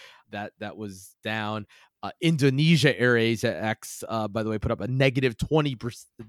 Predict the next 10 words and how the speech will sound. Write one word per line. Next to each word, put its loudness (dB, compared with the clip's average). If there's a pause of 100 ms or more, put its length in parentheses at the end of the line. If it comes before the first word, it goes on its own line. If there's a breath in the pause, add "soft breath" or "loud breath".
negative -2
twenty-seven 0
percent 2
operating 0
margin. -6 (480 soft breath)
Uh, -4
so -8
that's, -8
and -6
that, -4